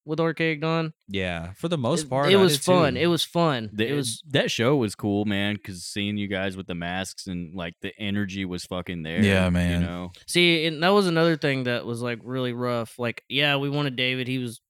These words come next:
Speaker 1: a great guitar player, but, like, Matt's energy is completely unmatched by
Speaker 3: Yeah.
Speaker 1: anybody else.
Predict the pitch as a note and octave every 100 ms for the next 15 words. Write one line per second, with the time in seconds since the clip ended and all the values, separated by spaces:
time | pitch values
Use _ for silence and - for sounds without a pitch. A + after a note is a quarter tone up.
0 | _ A#2+ B2+ A2+ A#2+ B2 A#2+ B2 A#2 A2+
1 | A2 A2 - G#2 G#2+ B2+ D#3+ C#3+ - F2+
2 | B2 C3 A#2 A2 G2+ G2+ _ - - G#2+
3 | - D3 C#3 A2 A2+ A2 G#2 A2 G#2+ G#2
4 | - A2 F2+ F#2 F2+ F2 A#2 A2 G#2+ G#2
5 | G#2+ G2+ G#2 -